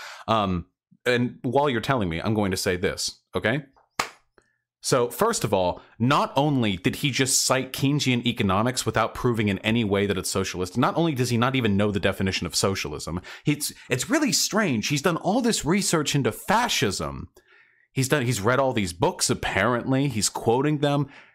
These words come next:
Absolutely no understanding of what socialism is. Grade school understanding. Socialism is when government does stuff. Really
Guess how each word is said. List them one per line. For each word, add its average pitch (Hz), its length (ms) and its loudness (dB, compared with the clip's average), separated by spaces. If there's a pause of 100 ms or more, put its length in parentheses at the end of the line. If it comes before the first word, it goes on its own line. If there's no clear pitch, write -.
(340)
Absolutely 175 720 2
no 127 300 2
understanding 120 640 2
of 92 120 -2
what 98 120 0
socialism 78 640 -2
is. 58 280 -10 (640)
Grade 139 500 2
school 95 400 0
understanding. 82 720 -2 (140)
Socialism 160 920 0
is 120 160 -4
when 131 200 0
government 147 580 0
does 127 240 0
stuff. 90 340 -8 (320)
Really 339 280 2